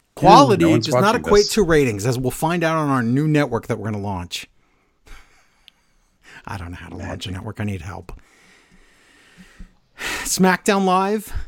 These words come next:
Speaker 1: down to two point two million viewers.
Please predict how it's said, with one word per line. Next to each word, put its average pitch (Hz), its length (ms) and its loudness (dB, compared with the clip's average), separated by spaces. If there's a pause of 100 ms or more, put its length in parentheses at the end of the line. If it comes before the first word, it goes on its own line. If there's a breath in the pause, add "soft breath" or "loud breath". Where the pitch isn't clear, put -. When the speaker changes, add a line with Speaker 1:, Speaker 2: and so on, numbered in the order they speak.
(440 loud breath)
Speaker 1:
down 143 380 -2
to 131 120 -2
two 175 200 -4
point 143 280 0
two 156 140 -2
million 139 340 0
viewers. 185 600 -2